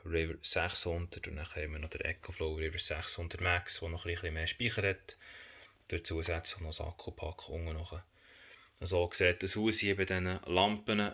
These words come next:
Ladegeräten, Powerbanks. Wenn ihr Fragen habt zu den Artikeln, dann könnt ihr gerne euch melden via Kommentar, per E-Mail oder auch telefonisch. Weitere Angaben sind auch im Onlineshop unter w w w punkt muellerautor punkt c h publiziert.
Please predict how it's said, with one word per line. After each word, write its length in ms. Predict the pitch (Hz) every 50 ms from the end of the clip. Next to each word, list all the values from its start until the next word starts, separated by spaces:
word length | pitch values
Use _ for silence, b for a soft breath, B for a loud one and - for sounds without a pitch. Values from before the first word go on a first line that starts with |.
| -
Ladegeräten, 720 | - 85 87 90 92 87 92 90 95 87 87 90 87 - - -
Powerbanks. 840 | - 90 90 90 90 - 98 90 90 90 92 87 - - - - - -
Wenn 120 | 87 80
ihr 80 | - -
Fragen 360 | - - 101 104 107 101 110
habt 120 | 101 98 -
zu 100 | - -
den 80 | 101
Artikeln, 460 | 98 - - 98 90 - - - 90
dann 120 | - - 80
könnt 240 | - - 80 - -
ihr 60 | -
gerne 460 | - 78 78 80 78 73 76 80 85 - _ -
euch 220 | - 82 82 - -
melden 320 | 104 104 113 113 - 107
via 160 | 95 87 -
Kommentar, 680 | - - - 82 82 82 - - 98 98 98 98 92 -
per 140 | - - 82
E-Mail 260 | 82 82 82 82 78
oder 140 | 82 82 80
auch 60 | 82
telefonisch. 760 | - - - - - 92 95 101 101 101 98 95 - - - B B B B B B B B B
Weitere 320 | 95 92 90 - 82 85
Angaben 520 | 82 82 80 - 82 82 85 - 82 82 82
sind 280 | - - 87 80 - -
auch 180 | - 80 82 82
im 140 | 82 85
Onlineshop 640 | 87 90 98 98 95 95 95 - 95 92 90 - -
unter 280 | 80 80 82 82 - - -
w 160 | 76 82 85
w 100 | 82 85
w 140 | 87 82 -
punkt 400 | - - 87 87 - - - -
muellerautor 1040 | 82 85 82 82 85 85 87 85 - - 82 85 85 80 - 85 82 85 87 -
punkt 320 | - - 95 92 - - -
c 180 | - 123 117
h 140 | 120 117 113
publiziert. 680 | 110 - 110 107 107 104 - - 104 101 98 - -